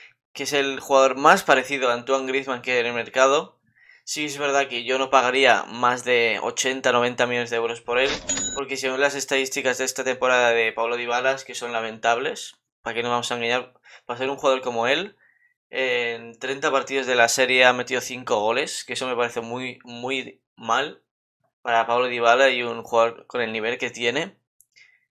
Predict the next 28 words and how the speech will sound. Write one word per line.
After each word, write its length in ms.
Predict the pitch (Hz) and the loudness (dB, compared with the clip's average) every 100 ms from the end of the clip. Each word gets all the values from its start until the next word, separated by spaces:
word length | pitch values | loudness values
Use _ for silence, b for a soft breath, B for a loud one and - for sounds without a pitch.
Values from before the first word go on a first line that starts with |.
| _ _ _ | _ _ _
Y 260 | 147 139 | -8 -4
igual 240 | 135 135 151 | 2 6 6
es 160 | 165 | 4
por 420 | - 139 135 131 127 | 2 6 8 8 6
el 160 | 117 | 2
tema 340 | 131 127 127 123 | -2 0 2 4
de 540 | 123 120 117 98 - _ _ _ | 4 4 2 -2 -12 _ _ _
el 140 | - 117 | -12 -10
fichaje 400 | 131 120 123 127 | -10 -4 -2 0
de 100 | 120 | 0
Cristiano, 540 | 120 - 131 127 123 | -2 -2 4 4 4
que 220 | 120 117 - | -2 -4 -6
le 140 | - | -8
ha 40 | |
hecho 160 | 117 123 | -4 -2
la 120 | 110 | -2
sombra 340 | - 127 131 120 | 0 -2 0 -2
y 80 | |
todo 180 | 120 123 | 2 0
esto, 400 | 127 131 165 170 b b b _ | 0 -2 -8 -8 b b b _
pero 140 | 131 | -4
no 140 | 135 143 | 0 0
creo 200 | 156 143 | -2 0
que 500 | 139 123 120 117 _ _ _ _ _ | 2 4 2 -2 _ _ _ _ _
sea 240 | - 135 123 | -6 -2 -2
mucha 340 | 120 127 120 | -6 -8 -8
excusa, 400 | 110 - 117 110 | -8 -12 -8 -6
porque 560 | 107 110 113 107 - | -6 -2 -2 -2 -10